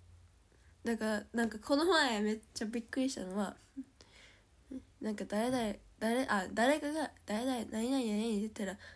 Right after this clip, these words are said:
「なんでや」っていうのを二人同時で全く同じ言い方で言ってて、なんかもう怖かった、逆に。もう恐怖。<laughs>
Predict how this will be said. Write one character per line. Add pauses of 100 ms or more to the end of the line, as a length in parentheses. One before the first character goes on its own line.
(100)
「な
ん
で
や」
っ
て
い
う
の
を (240)
二
人
同
時
で
全
く
同
じ
言
い
方
で (360)
言
っ
て
て、 (960)
な
ん
か
も
う
怖
か
っ
た、
逆
に。 (160)
も
う (320)
恐
怖。
<laughs>